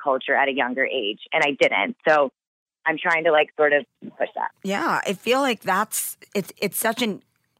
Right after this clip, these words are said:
Speaker 2: easy way to use beauty to be more authentic and to just have, like, have more authenticity in,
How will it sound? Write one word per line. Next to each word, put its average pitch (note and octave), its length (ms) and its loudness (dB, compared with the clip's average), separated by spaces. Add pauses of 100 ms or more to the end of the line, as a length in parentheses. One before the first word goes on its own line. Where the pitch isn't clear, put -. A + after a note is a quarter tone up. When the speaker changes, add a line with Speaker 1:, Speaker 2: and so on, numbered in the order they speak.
(120)
Speaker 2:
easy A3+ 440 0
way E3 480 0
to - 160 -8
use E3+ 420 -2
beauty E3+ 680 -4 (320)
to - 100 -4
be F3+ 380 -2
more E3 360 2
authentic D3 600 -6 (480)
and E3+ 140 -2
to - 80 -10
just E3 200 -6
have, E3+ 360 0
like, F3 160 -2 (180)
have G3 220 -2
more F3+ 280 0
authenticity E3+ 800 -4
in, D3 180 -6